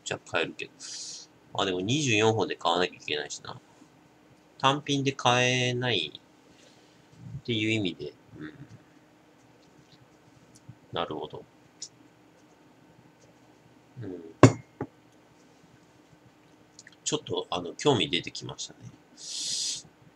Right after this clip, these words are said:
まあ、もう、まあ、あと三ヶ月ぐらい。まあ、新潟を、まあ、去ることになりましたから。新潟でしか飲めない酒は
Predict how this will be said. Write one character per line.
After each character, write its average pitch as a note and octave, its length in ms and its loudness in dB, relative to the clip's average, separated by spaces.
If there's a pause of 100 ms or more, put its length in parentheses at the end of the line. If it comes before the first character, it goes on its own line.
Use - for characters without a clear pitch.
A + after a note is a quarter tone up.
(400)
ま F#2 200 6
あ、 D2 40 -2
も D#2 640 -2 (420)
う、 - 40 -10
ま F#2+ 80 4
あ、 E2+ 120 4
あ A2+ 40 2
と - 120 -2
三 A#2+ 280 2
ヶ C3 120 -2
月 B2+ 240 -2
ぐ B2 80 0
ら F#2 80 0
い。 - 40 -10 (1300)
ま G#2+ 80 -6
あ、 G#2 40 -4
新 G#2+ 200 2
潟 B2 280 4
を、 A2 120 4 (1000)
ま F2+ 120 -6
あ、 - 40 -10
去 - 200 -2
る G#2+ 80 0
こ E2+ 140 -2
と E2+ 100 -2
に E2 80 -6
な D2 120 -2
り E2+ 100 -6
ま F#2+ 100 -2
し - 100 0
た - 100 -6
か - 100 -18
ら。 - 80 -20 (1600)
新 C3+ 240 4
潟 C3+ 240 2
で C3+ 100 4
し - 100 2
か F2 140 0
飲 E2+ 120 -2
め A2 120 2
な F2 120 4
い D2 80 -6 (200)
酒 - 420 -2
は F#2 240 4